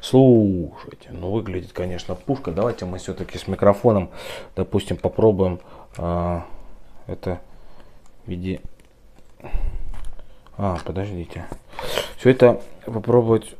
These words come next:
все вставить. А ну как оно?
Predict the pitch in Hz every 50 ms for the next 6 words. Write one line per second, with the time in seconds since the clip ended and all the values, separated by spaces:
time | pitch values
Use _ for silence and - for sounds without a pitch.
0 | - - - - - - - 117 120 - - - - - - - 101 107 117 -
1 | - - 98 101 98 90 - - - - - - - - - - - - - -
2 | - - - - - - - - - - - - - - - - - - - -
3 | - - - - - - - - - - - - - - - - - - - -
4 | 87 87 90 92 - - - - - 95 92 90 90